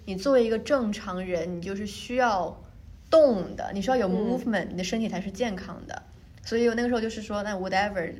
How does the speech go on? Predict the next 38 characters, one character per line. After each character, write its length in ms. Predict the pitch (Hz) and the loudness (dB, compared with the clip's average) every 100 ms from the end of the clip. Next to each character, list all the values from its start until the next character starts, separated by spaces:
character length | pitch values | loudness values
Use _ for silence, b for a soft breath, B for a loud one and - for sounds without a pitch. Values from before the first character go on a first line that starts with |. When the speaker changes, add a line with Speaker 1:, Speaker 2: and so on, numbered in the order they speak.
| - | -10
Speaker 1:
有 160 | 185 180 | -10 -8
这 120 | 202 | -6
个 100 | 196 | -6
课 400 | - - 208 165 | -6 -2 -2 -2
我 60 | 170 | -8
就 100 | 175 | -8
去 140 | 196 | -8
上 320 | 190 247 190 | -2 -2 -2
了。 160 | - - B B B B | -10 -14 B B B B
然 140 | - 196 | -4 -2
后 380 | 214 208 196 185 | 2 2 0 0
我 80 | 202 | 4
就 80 | |
感 220 | 269 233 185 | 4 4 4
觉 340 | 185 147 131 - - | 4 4 2 -10 -12
这 100 | - | 6
个 80 | 269 | 6
课 200 | 262 254 | 8 2
下 220 | 254 262 | 4 4
来 140 | 190 180 | 4 2
之 120 | 190 | 0
后， 200 | 208 185 | 0 0
我 80 | 170 | -2
虽 200 | 175 202 | -4 -2
然 100 | 214 | -2
好 80 | |
像 240 | 185 190 175 | -4 -4 -6
我 60 | |
平 160 | 175 202 | -6 -4
板 120 | 196 | -4
撑 160 | 185 196 | -4 -4
能 80 | 185 | -6
撑 200 | 214 208 | -4 -6
久 100 | - | -6
了 80 | |
一 60 | 208 | -4
点 200 | 196 175 | -4 -4
点， 300 | 190 160 | -2 -4